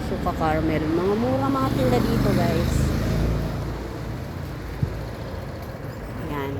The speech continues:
dito sa umpisa yung mga accessories. Kung ano-ano pa. Damit, pajama.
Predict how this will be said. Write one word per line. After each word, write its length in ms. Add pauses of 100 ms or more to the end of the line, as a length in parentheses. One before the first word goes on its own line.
(160)
dito 160
sa 160
umpisa 480
yung 160
mga 180 (300)
accessories. 880 (2750)
Kung 160
ano-ano 400
pa. 400 (800)
Damit, 720
pajama. 1040